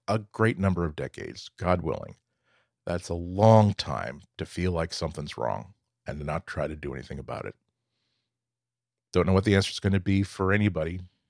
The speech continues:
but I hope you find it. And I hope you take that half hour, just stare at the wall, and whatever you think about, hold on to that thought, burnish it, investigate it, enjoy it, savor it.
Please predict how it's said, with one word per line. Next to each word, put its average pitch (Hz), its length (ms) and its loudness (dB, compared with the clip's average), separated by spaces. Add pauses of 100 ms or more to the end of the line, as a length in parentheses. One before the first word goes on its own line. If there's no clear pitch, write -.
(640)
but 87 100 0
I 85 40 2
hope 90 180 0
you 87 60 0
find 80 300 -6
it. - 140 -14 (540)
And 80 80 -4
I 78 40 0
hope 92 120 0
you 98 80 2
take 95 200 -2
that 98 120 4
half 87 280 0
hour, 67 360 -6 (640)
just - 280 -12
stare - 400 -2
at 82 80 -4
the 90 100 -2
wall, - 360 -2 (760)
and 76 540 -8
whatever 82 280 -2
you 87 120 0
think 85 260 -2
about, 82 340 -2 (720)
hold 98 220 6
on 95 160 8
to 82 60 -4
that 80 200 -6
thought, - 280 -6 (140)
burnish 82 360 -2
it, - 160 -6 (1160)
investigate 85 640 0
it, - 180 -14
enjoy 85 340 -4
it, - 200 -4 (200)
savor - 420 -4
it. - 120 -16